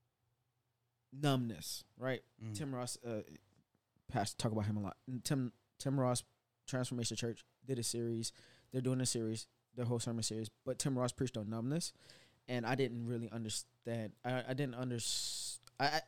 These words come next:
Speaker 1: I didn't grasp where I may have been numb at, but I was listening to Tim Ross because I, uh, can appreciate the way he delivers his message. Until I started, uh, just having turmoil in my spirit, and then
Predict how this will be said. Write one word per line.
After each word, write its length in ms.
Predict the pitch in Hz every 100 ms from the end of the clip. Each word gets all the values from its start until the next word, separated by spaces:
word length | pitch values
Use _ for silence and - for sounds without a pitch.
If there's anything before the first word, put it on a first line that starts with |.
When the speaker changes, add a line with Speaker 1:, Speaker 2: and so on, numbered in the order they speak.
| 151 - 165
Speaker 1:
I 60 |
didn't 240 | 190 170 120
grasp 480 | 135 135 135 -
where 140 | 127 120
I 140 | 120 113
may 220 | 113 120
have 120 | 107
been 260 | 113 107 107
numb 220 | 113 117
at, 300 | 131 156 117
but 140 | 117
I 100 | 110
was 180 | 110 104
listening 320 | 120 117 113 110
to 40 |
Tim 240 | - 113
Ross 140 | 110 107
because 360 | 107 - 101 85
I, 240 | 101 107
uh, 80 | 95 -
can 140 | - 113
appreciate 440 | 92 117 - 95
the 60 | 107
way 100 | 104
he 80 | 104
delivers 300 | 101 95 -
his 100 | 95
message. 360 | 101 - - - - - - - _ _ _ _ _ _ _ _ _
Until 480 | 131 123 104 127 117 -
I 120 | 117
started, 500 | - 120 110 104 82 _ _ _ _ _ _ _
uh, 420 | 117 110 90 82 67 - - _ _ _ _ _ _ _ _ _ _ _ _ -
just 180 | 120
having 240 | 135 117 101
turmoil 380 | - 117 110 110
in 60 |
my 100 | 98
spirit, 360 | 95 113 120 123 120
and 160 | 117
then 260 | 117 110